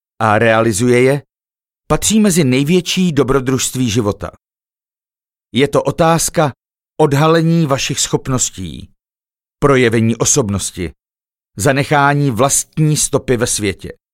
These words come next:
Jde o probuzení a ožití. Je to šance, jak se stát hlavním hrdinou v příběhu vašeho vlastního života,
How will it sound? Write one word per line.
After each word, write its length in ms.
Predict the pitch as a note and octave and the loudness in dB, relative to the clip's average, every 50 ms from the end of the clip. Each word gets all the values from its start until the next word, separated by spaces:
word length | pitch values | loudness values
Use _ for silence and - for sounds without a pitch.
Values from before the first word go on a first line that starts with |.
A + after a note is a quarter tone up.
| _ _ _ _ _ _ _ _ _ _ _ _ _ _ _ _ _ - | _ _ _ _ _ _ _ _ _ _ _ _ _ _ _ _ _ -4
Jde 280 | A#2 B2 A#2 B2 C#3 - | -2 0 2 0 0 0
o 140 | - A#2+ | -2 -8
probuzení 920 | - - C3 C3+ C3+ B2+ D3 D3 B2+ D3 D#3 D3 D3 C#3+ D3 C#3+ C#3+ C#3+ C#3 - _ _ _ _ _ _ _ _ _ _ - A#2+ | -4 -2 0 0 0 2 0 0 2 2 2 2 0 0 0 -2 -2 -4 -6 -10 _ _ _ _ _ _ _ _ _ _ -2 0
a 300 | A2+ A2 - - - - | 0 0 -2 -2 -2 -2
ožití. 600 | B2 G2+ G#2+ G2+ - - - D2 A1+ G1+ - - _ _ _ _ _ _ _ _ _ _ _ _ _ _ _ _ _ _ _ _ _ _ _ _ _ _ _ _ - | 0 0 -2 -6 -6 -8 -14 -14 -14 -16 -18 -20 _ _ _ _ _ _ _ _ _ _ _ _ _ _ _ _ _ _ _ _ _ _ _ _ _ _ _ _ -2
Je 160 | A#2 C#3 D#3+ | 0 0 2
to 120 | - G#3+ | 2 0
šance, 400 | E3 - - D#3 E3 E3+ - F#3 | 0 2 2 2 2 2 2 2
jak 140 | F#3 E3+ - | 2 2 2
se 120 | - - E3+ | 0 -2 -2
stát 300 | - - F#3 E3 C#3+ A#2 | 0 2 2 2 2 2
hlavním 420 | A#2 A#2+ C3+ C#3+ D3 E3+ E3+ D3+ | 2 2 2 2 2 0 0 2
hrdinou 380 | C3+ C3+ C3+ C#3+ D#3+ D#3+ D#3 C3 | 0 0 0 0 2 2 2 0
v 100 | - - | -2 -4
příběhu 460 | - - B2 A2+ A#2+ C#3 C3 D3 C#3 | -4 -2 -2 2 2 2 2 2 0
vašeho 340 | C3 B2+ - D#3+ C#3 A#2+ B2 | 0 -2 0 -2 0 0 2
vlastního 500 | A#2 A#2+ - - - D#3+ D#3 C#3 C#3 A#2 | 0 0 -2 -2 -4 -2 0 0 0 0
života, 460 | G2 A#2 G#2 A2 A2 - C#3+ C#3+ | 0 0 0 0 0 0 -2 -2